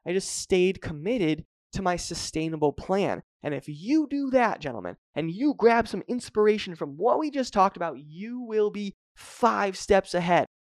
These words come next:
come January first. You will see more definition in your body going into the new year, feeling good, having more energy, and just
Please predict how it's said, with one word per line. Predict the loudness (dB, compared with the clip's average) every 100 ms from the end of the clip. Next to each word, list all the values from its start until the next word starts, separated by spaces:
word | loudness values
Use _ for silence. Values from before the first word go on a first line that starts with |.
| -2
come | 0
January | 2 0 2 0 -2
first. | 0 0 0 -10 -10
You | -6
will | -2 -2
see | -2 -6 -2
more | 0 2 0
definition | -2 0 0 0 -4 -4 -4 -6
in | -8
your | -4 -2
body | -2 -2 -4 -10 _ _ _
going | 4 4 2 -6
into | -8 -8
the | -8
new | -8 -6 -8
year, | -6 -6 -6
feeling | -8 _ -8 -6 -6
good, | 2 2 2 -2 _
having | -8 2 4 4 2
more | 0 2
energy, | 0 0 -4 -8 _ _
and | -6
just | -6